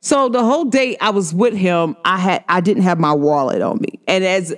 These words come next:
a woman who depends off, like, her own money and different things, it's like, uh, uh. And it was like, I was like, it's kinda like God, the universe, my angels and ancestors, like, "Just chill.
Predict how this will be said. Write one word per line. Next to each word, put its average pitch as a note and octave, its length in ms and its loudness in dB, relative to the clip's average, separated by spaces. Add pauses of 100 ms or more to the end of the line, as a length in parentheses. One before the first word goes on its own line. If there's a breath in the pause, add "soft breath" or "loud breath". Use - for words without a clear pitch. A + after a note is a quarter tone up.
(100)
a E3+ 100 0
woman G#3 500 -2
who F#3+ 200 0
depends G#3+ 680 -2
off, F3+ 260 0
like, D#3 240 -2
her D3 180 -2
own C#3 180 0
money D4+ 380 0
and C#4+ 100 0
different B3 180 -2
things, B3+ 180 0
it's G#3 140 -4
like, E3 160 0
uh, G4+ 760 -4 (840)
uh. D#4+ 760 2 (720)
And A3 120 0
it A#3+ 100 0
was A#3+ 160 -2
like, G#3+ 200 0
I A3 160 2
was A3 120 -2
like, G3 240 -2 (800)
it's C4 120 -2
kinda D4 180 2
like C4 200 0
God, G3+ 280 2
the A3 80 0
universe, F#3+ 420 0
my F3 180 0
angels E3 380 0
and D#3+ 100 0
ancestors, D3+ 600 -2
like, C#3 180 -4
"Just D4 300 -4
chill. F#3 760 -2